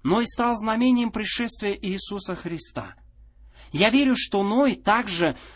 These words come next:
дает нам еще одно своего рода знамение. Ной жил на земле во время великого суда Божьего над землей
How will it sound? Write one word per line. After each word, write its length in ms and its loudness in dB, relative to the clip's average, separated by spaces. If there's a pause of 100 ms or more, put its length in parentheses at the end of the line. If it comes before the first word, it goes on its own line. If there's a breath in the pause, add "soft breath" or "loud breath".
дает 380 2
нам 160 6
еще 560 0
одно 260 0
своего 440 0
рода 360 0 (220 soft breath)
знамение. 880 -4 (320)
Ной 240 4
жил 220 2
на 160 6
земле 340 0
во 140 0
время 280 2
великого 640 0
суда 460 -2 (400 soft breath)
Божьего 600 0
над 220 -2
землей 600 0